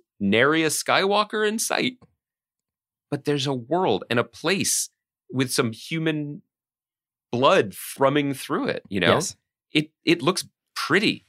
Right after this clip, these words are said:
Speaker 1: and it looks interesting, and it looks fun. And I was so relieved when we got this. Like, I really hope it, I mean, for many reasons, I really hope it's good. But maybe the biggest one is to go back to what you said, which is, like, this is how they get us.
Speaker 2: Oh, every time.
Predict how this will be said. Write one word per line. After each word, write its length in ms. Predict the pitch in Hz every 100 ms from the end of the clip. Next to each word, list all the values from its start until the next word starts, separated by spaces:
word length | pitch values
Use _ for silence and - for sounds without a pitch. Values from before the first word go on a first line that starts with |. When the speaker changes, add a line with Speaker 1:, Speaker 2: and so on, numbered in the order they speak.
| _
Speaker 1:
and 80 | 123
it 80 | 135
looks 200 | 135 - -
interesting, 680 | 160 - 151 - 82 73 -
and 80 | 110
it 80 |
looks 160 | 71 -
fun. 640 | - - - 117 110 78 -
And 100 | 113
I 60 |
was 180 | 120 113
so 340 | - - 160 190
relieved 680 | 180 160 143 175 240 -
when 120 | 117
we 100 | 123
got 340 | 127 117 190 -
this. 280 | - - -
Like, 140 | 127
I 60 | 143
really 380 | 135 180 240
hope 260 | 143 151 160
it, 160 | 110 - _ -
I 40 |
mean, 220 | 175 120 - _ _ _
for 120 | -
many 220 | 135 151 127
reasons, 340 | 90 85 85
I 40 |
really 240 | 80 80 78
hope 180 | 80 76
it's 140 | 76
good. 280 | - 73 69 _ _ _ -
But 240 | 98 - _ _ _ _ -
maybe 240 | 110 110
the 80 | 101
biggest 300 | 107 98 -
one 160 | 80
is 100 | 80 -
to 80 |
go 120 | 80 82
back 160 | 82 -
to 80 |
what 120 | 85 80
you 80 |
said, 220 | - 64 -
which 160 | -
is, 160 | 78 -
like, 200 | 76 - _ _ _ -
this 160 | -
is 80 | -
how 80 | 98
they 100 | 110
get 180 | - 185
us. 300 | - - - _ _ _ _ _
Speaker 2:
Oh, 220 | 180 123 -
every 220 | 185 170
time. 260 | 160 131 -